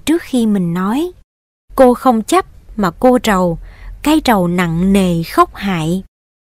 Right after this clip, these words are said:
Giá bây giờ phải chịu cái hình phạt nào khổ sở cho vợ vui vẻ như xưa, thầy cũng cam tâm.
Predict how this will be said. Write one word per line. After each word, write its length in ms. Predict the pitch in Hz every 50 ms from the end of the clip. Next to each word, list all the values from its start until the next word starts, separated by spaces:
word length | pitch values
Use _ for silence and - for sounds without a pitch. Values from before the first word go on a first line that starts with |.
| _ _ _ _ _ - -
Giá 280 | 196 240 240 277 320 330
bây 220 | 254 262 240 220
giờ 260 | 180 208 190 180 175
phải 220 | - - 208 233 254
chịu 280 | - - 226 190 170
cái 200 | - - 311 320
hình 220 | 277 240 196 180 180
phạt 300 | - 208 190 175 - 185
nào 240 | 190 185 180 180
khổ 300 | 175 - 180 165 160 247
sở 360 | 285 - - 208 160 175 247 269
cho 160 | - 269 240 233 190
vợ 220 | 214 190 175 180 185
vui 240 | 208 277 285 294 277 220
vẻ 280 | 226 196 165 175 254 294
như 240 | 311 285 269 262
xưa, 400 | 254 - - 262 254 247 254 247 226 - - - - - -
thầy 180 | - 214 190 170
cũng 260 | - - 175 202 247
cam 320 | - 285 262 247 240 233
tâm. 340 | - - 247 240 226 233 220